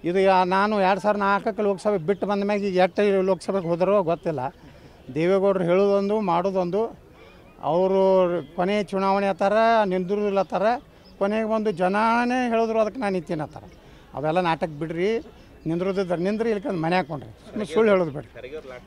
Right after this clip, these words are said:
ಅದೇ ಖರ್ಗೆ ಅವ್ರಿಗೂ ಅಷ್ಟೇ ಹೇಳೋದು. ಅವ್ರಿಗೂ ಪಾಪ ಏನಾಗ್ಯದ, ಇವರೆಲ್ಲ ಕೊನೆ, ಕೊನೆ ಚುನಾವಣೆನೇ ಅತ್ತಾರ.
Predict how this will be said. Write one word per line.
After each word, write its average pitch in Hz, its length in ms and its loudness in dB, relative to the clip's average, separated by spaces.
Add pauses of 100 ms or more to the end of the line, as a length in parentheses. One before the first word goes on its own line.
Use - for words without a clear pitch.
ಅದೇ 220 140 0
ಖರ್ಗೆ 180 380 -2
ಅವ್ರಿಗೂ 254 580 2
ಅಷ್ಟೇ 190 220 -2
ಹೇಳೋದು. 202 320 0 (500)
ಅವ್ರಿಗೂ 202 280 2
ಪಾಪ 226 260 2
ಏನಾಗ್ಯದ, 220 420 0
ಇವರೆಲ್ಲ 208 340 2
ಕೊನೆ, 220 240 0
ಕೊನೆ 202 260 -2
ಚುನಾವಣೆನೇ 214 460 -2
ಅತ್ತಾರ. 185 200 -2